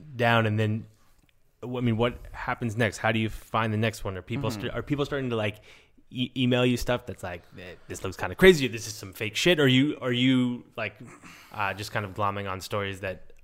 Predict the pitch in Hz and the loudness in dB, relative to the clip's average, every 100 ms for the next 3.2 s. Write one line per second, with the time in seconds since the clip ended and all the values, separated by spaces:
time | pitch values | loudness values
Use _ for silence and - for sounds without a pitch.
0 | - 107 98 - 104 104 95 - 113 107 | -8 -6 -6 -6 -6 -4 -4 -2 -2 0
1 | 104 101 - 98 98 92 92 92 87 92 | 0 0 -2 -4 -4 -4 -6 -8 -6 -6
2 | 92 92 90 92 98 - 101 92 - - | -6 -2 -2 -4 -10 -4 -4 -4 -10 -8
3 | 73 - | -8 -10